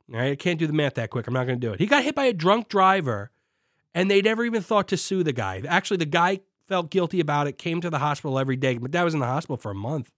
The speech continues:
I don't know. He, he doesn't even know why he was in the hospital for a month, but he was. And the guy brought him a toy, like, every day, and he thought it was the greatest thing ever. They never thought to sue the guy. The guy was just like, "Ah, he was drunk. That happens." You know, no seatbelts.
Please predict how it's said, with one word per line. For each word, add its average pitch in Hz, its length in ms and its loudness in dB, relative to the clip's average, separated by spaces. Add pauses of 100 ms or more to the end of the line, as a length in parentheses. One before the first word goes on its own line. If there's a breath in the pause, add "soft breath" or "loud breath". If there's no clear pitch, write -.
(480)
I 123 80 0
don't 175 100 2
know. 123 200 2
He, 143 220 -2
he 170 160 4
doesn't 185 200 4
even 147 160 6
know 123 80 2
why 107 260 0
he 135 60 2
was 156 140 4
in 175 40 0
the 170 80 4
hospital 180 260 0
for 196 120 -6
a 185 40 -2
month, 185 200 -4
but 131 80 -4
he 113 60 -4
was. 127 340 -2 (800)
And 147 400 0 (160)
the 180 80 -4
guy 175 320 2 (760)
brought 156 220 6
him 147 100 6
a 127 40 2
toy, 165 280 0
like, 113 160 -2
every 107 160 -4
day, 107 100 -4
and 107 80 -4
he 113 40 -2
thought 139 100 0
it 151 40 2
was 143 100 0
the 139 60 -4
greatest 143 320 0
thing 156 120 -2
ever. 131 140 0
They 120 80 2
never 160 160 2
thought 180 240 0
to 156 80 -2
sue 160 200 2
the 151 80 0
guy. 147 160 2
The 170 80 -2
guy 175 140 2
was 175 120 0
just 165 120 -6
like, 175 120 -2
"Ah, 202 180 2
he 196 180 -2
was 180 160 -6
drunk. 135 380 -2 (540)
That 135 220 4
happens." 120 640 0 (400)
You 135 80 0
know, 147 240 4
no 233 180 4
seatbelts. 180 720 -2